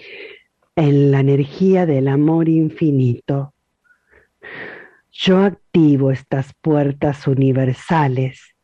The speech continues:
dentro de mi entramado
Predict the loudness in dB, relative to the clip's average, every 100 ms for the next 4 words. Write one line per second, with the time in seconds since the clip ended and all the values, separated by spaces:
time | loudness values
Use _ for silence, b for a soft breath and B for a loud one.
0 | _ _ _ _ _ 0 2 2 0 -2
1 | -2 0 0 0 0 -2 -2 0 2 0
2 | -2 -8